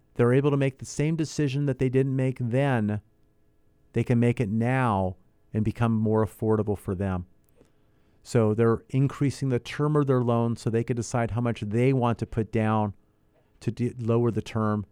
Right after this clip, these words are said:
at their convenience rather than a forced item. After a few years of having that higher payment, it was getting tough for them to do. So now that rates have revisited the same levels it was then, they're able to make the, a different decision and have their costs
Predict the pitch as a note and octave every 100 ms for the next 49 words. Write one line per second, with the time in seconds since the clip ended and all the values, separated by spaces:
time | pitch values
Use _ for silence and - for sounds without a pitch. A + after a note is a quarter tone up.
0 | _ _ _ _ _ _ - G2 A#2 B2+
1 | A#2 _ - G#2+ G#2 G2+ G#2 - G#2 G#2
2 | G2+ G#2 G2+ - A2 G#2 G2 - - _
3 | _ G2+ G2+ F#2 F2 _ _ _ _ _
4 | _ _ A2 G#2 B2 G#2+ - A#2+ A#2 A#2
5 | A#2 A2+ A2 G2 A2 A2+ A2 G2 G#2+ G#2
6 | - B2 A#2+ A#2 - G#2+ F#2+ A2 G2+ -
7 | A#2 - A2+ G#2 - F#2 A#2 D3 D#3 _
8 | _ _ _ _ _ - A2 A2 A#2 G2+
9 | A2+ - G#2 G#2+ F#2+ A2+ A#2 A#2 G#2+ -
10 | A2+ A2 G#2+ A2 G#2 F#2+ G#2 G2 F#2 A2
11 | B2 C#3 B2+ _ _ - G#2+ G#2 G#2+ A2
12 | - G2+ - - G#2 C#3+ D3 D3 A#2+ A#2
13 | - A2 G#2+ G#2+ _ _ _ _ - A2+
14 | A#2 C3+ D3+ C#3 - C3 B2+ -